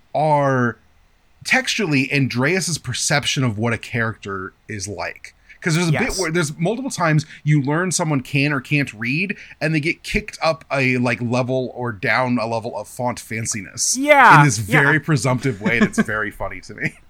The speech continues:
Speaker 2: My, my favorite one was when I was talking to the guy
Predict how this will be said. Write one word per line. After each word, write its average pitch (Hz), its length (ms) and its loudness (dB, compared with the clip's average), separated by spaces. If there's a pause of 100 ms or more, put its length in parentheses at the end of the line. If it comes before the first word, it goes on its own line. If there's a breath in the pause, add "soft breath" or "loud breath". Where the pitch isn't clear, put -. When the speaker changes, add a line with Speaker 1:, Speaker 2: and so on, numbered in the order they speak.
(160)
Speaker 2:
My, 190 240 4 (160)
my 190 160 6
favorite 254 360 4
one 190 200 4
was 165 140 -2
when 170 120 -2
I 160 60 0
was 156 140 -4
talking 160 340 -4
to 170 300 -8
the 151 120 -10
guy 139 880 0